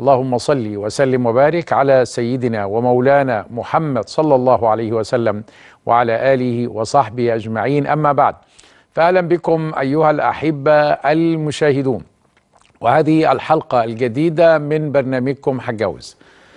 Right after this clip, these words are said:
النهاردة بنناقش موضوع على درجة عالية من الأهمية،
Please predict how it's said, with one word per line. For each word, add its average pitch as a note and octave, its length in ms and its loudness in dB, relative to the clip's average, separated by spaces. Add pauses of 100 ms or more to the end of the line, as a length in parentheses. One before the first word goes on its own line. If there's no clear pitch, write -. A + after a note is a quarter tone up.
(220)
النهاردة E3+ 840 4
بنناقش D3 680 -2
موضوع D3+ 580 0
على A#2+ 360 2
درجة D3+ 420 4
عالية C3 540 0
من C#3 180 -2
الأهمية، C3+ 540 0